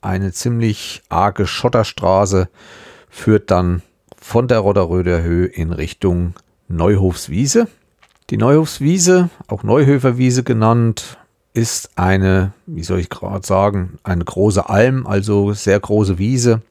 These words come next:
die bewirtschaftet wird, hauptsächlich durch Schafe. Es ist auch eine sch-,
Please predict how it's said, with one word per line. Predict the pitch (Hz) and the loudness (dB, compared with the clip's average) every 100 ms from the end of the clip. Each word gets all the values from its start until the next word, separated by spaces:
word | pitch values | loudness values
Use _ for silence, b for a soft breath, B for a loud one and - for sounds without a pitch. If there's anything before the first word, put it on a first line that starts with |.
| _ _ | _ _
die | 98 | -2
bewirtschaftet | 90 85 120 - 120 - 101 | 0 2 0 2 -2 -2 -4
wird, | 110 110 - | 0 0 0
hauptsächlich | 95 95 104 95 | -2 0 -2 0
durch | 92 82 | -2 -2
Schafe. | 92 92 120 110 | 0 2 2 -2
Es | - | -4
ist | - - | -8 -6
auch | 80 | -4
eine | 87 87 | -2 -4
sch-, | - - | -6 -10